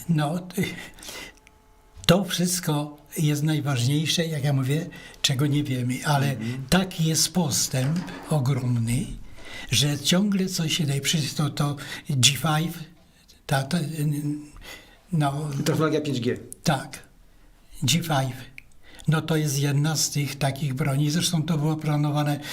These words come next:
Speaker 1: dwadzieścia dwa lata temu i to już za dużo czasu, ale kto to robił, po co, to w samochodach mieli jeździć i cudzoziemcy i, i, i,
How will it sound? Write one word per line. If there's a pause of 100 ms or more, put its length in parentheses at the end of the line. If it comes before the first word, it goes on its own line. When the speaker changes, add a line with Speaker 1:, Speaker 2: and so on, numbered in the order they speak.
(140)
Speaker 1:
dwadzieścia
dwa
lata
temu (400)
i
to
już
za
dużo
czasu,
ale
kto
to
robił,
po
co, (340)
to
w
samochodach
mieli
jeździć
i
cudzoziemcy (400)
i,
i,
i,